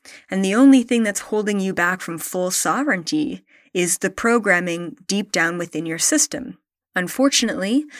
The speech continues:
unless you question and dig deep and look within, you will not be able to unpack this programming,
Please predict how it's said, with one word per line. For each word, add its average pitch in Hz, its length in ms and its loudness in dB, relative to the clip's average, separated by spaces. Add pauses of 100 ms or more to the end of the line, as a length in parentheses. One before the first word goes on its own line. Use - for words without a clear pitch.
(240)
unless 180 420 0
you 175 100 -4
question 220 920 0 (400)
and 175 920 -2
dig 180 280 0
deep 208 360 0 (440)
and 185 360 2
look 226 200 -2
within, 214 600 0 (200)
you 185 200 -2
will 214 160 0
not 214 340 -2
be 196 220 0
able 208 240 0
to 220 240 0
unpack 180 680 -2
this 156 240 0
programming, 277 640 -2